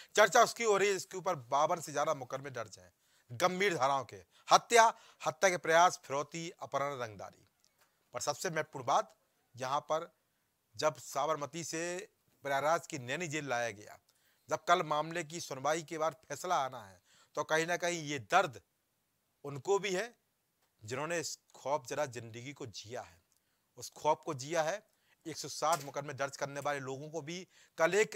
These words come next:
संतुष्टि का एहसास होगा अगर यहाँ पर किसी बड़ी सजा का ऐलान होगा, क्योंकि अगर एक सौ साठ ज्यादा से ज्यादा मुकदमे, उसके बाद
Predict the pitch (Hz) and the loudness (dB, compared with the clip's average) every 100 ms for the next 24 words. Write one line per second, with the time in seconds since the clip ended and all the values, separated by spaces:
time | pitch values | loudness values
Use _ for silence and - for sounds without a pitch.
0 | 190 _ _ - 170 160 190 - 208 214 | -10 _ _ -2 -2 0 -6 -6 -6 0
1 | 160 151 185 - 160 165 202 151 147 170 | 2 4 2 2 -2 2 2 2 -2 -2
2 | 156 139 151 165 143 _ 147 131 117 139 | -2 -4 -4 -6 -8 _ -16 -10 -8 -8
3 | 131 120 127 143 135 104 85 - - - | -8 -10 -10 -10 -14 -14 -18 -20 -20 -20
4 | _ _ _ _ - 160 196 196 160 196 | _ _ _ _ -8 -4 -2 -2 2 0
5 | - _ - - _ 180 151 151 175 156 | 0 _ -20 -20 _ -8 -6 0 0 2
6 | 165 170 - - - 170 151 175 147 160 | -2 -2 -10 -18 -8 2 4 4 2 0
7 | 170 185 113 _ _ - 135 160 117 170 | 0 -4 -6 _ _ -10 -6 -6 6 10
8 | 208 | 10